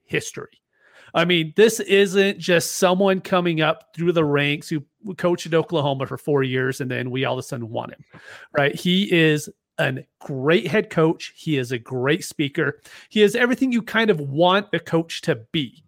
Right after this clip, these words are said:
So the question is gonna be is, can he turn this team around fast enough so they're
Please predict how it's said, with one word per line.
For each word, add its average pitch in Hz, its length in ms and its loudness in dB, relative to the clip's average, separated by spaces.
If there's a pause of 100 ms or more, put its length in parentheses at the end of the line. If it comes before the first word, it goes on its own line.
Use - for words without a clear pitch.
(600)
So - 140 4
the 151 80 0
question 233 400 2
is 202 80 -2
gonna 208 220 2
be 190 320 2
is, 147 200 0
can 190 300 0
he 220 160 -2
turn 202 300 -4
this 180 160 -4
team 170 260 -6
around 131 240 -4 (160)
fast 165 320 0
enough 202 360 -2
so 165 320 2
they're 147 480 2